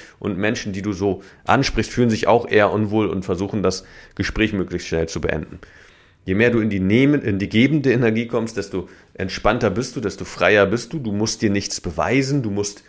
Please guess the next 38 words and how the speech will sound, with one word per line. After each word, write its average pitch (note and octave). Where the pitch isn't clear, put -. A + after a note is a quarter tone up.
nichts -
bekommen A#2+
von B2
den A2+
anderen. A#2
Es F#2
ist F2
okay, G#2+
wenn G2+
sie F#2+
reagieren, A2
wie G#2+
auch F#2+
immer A#2+
sie G2+
reagieren. G2+
Und G#2
auf G2
einmal A2+
freuen A#2
sich A2
Menschen, G2+
wenn F#2+
du F#2
auf E2+
sie F#2
zugehst, A2+
weil F#2
du F#2
eine F2+
angenehme G2+
Ausstrahlung D#2+
hast -
und F2
aufrichtiges, A2
authentisches G2
Interesse -
ausstrahlst. -